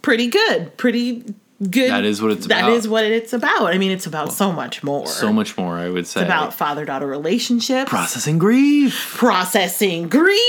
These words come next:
Speaker 1: Oh my
Speaker 2: Oh my
Speaker 1: God.
Speaker 2: God.
Speaker 1: <laughs>
Speaker 2: Her leading those geese home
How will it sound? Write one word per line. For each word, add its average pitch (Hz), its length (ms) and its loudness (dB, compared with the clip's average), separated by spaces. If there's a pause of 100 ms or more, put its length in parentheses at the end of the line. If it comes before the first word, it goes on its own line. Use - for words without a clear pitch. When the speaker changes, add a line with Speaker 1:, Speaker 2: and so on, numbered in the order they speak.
(220)
Speaker 1:
Oh 311 220 4
my 226 300 4
Speaker 2:
Oh - 40 2
my 156 140 2
Speaker 1:
God. 622 760 4 (380)
Speaker 2:
God. 370 160 2
Speaker 1:
<laughs> 156 100 2
Speaker 2:
Her 170 160 4
leading 160 400 2
those 151 200 0
geese 151 320 -4
home 170 560 0